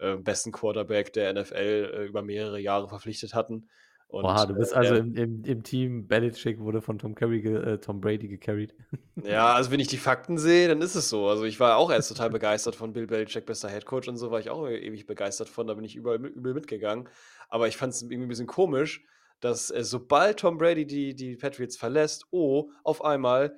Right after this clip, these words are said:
Speaker 1: die Mannschaft, die mit Tom Brady ist, äh, die Tampa Bay Buccaneers, die kriegen den Super Bowl. Die Patriots, oh, die losen auf einmal krass ab, was passiert da? Das find ich
Speaker 2: Ja.
Speaker 1: schon ein bisschen sass, also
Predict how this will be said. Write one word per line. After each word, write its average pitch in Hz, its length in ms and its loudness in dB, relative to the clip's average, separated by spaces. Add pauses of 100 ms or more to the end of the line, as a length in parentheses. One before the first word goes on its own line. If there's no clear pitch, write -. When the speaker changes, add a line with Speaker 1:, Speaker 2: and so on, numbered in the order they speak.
(160)
Speaker 1:
die 135 60 -10
Mannschaft, 127 460 -2
die 131 40 -6
mit 127 140 -6
Tom 127 160 -4
Brady 151 360 0
ist, 120 240 -4
äh, 120 60 -8
die 120 80 -10
Tampa 127 240 -4
Bay 117 140 0
Buccaneers, 127 520 -4
die 107 100 -14
kriegen 127 260 -8
den 135 100 -2
Super 180 280 0
Bowl. 107 300 -4 (240)
Die 107 60 -18
Patriots, 156 520 -4
oh, 110 80 -2
die 113 80 -10
losen 156 320 -6
auf 104 100 0
einmal 110 200 0
krass - 260 -6
ab, 160 160 0
was 117 140 -6
passiert - 340 -10
da? 92 140 -4 (500)
Das 90 180 -10
find 85 140 -2
ich 87 60 0
Speaker 2:
Ja. - 20 -4
Speaker 1:
schon 151 140 2
ein - 20 -6
bisschen 143 300 -6
sass, - 360 0
also 107 400 -6